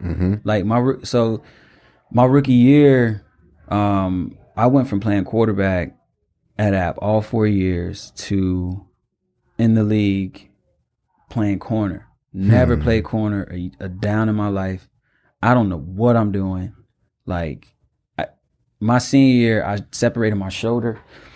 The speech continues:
Speaker 2: and, um, we were struggling as an offense, and I kinda, kinda knew they were gonna try to blame it on me, to be
Speaker 1: Yeah.
Speaker 2: honest with you. Um, but I told my, my really good friend Jamal, I was like, "Look, this is what's, this is what's gonna happen.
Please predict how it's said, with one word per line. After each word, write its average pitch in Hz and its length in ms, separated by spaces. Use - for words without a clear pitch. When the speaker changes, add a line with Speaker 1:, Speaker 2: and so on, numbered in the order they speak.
Speaker 2:
and, 95 600
um, 92 600
we 110 180
were 107 100
struggling 113 600
as 101 160
an 95 80
offense, 107 640
and 123 140
I 123 100
kinda, 90 360
kinda 113 240
knew 90 120
they 92 100
were 87 80
gonna 90 120
try 82 140
to 82 60
blame 76 260
it 71 40
on 67 100
me, 71 200
to - 80
be 87 60
Speaker 1:
Yeah. 85 140
Speaker 2:
honest 80 160
with 82 120
you. 85 120
Um, 90 540
but 104 420
I 107 80
told 117 500
my, 98 360
my 95 180
really 101 340
good 98 160
friend 101 240
Jamal, 104 400
I 98 40
was 95 80
like, 92 180
"Look, 101 220
this 117 160
is 113 120
what's, 104 180
this 117 300
is 135 120
what's 107 160
gonna 95 140
happen. 85 360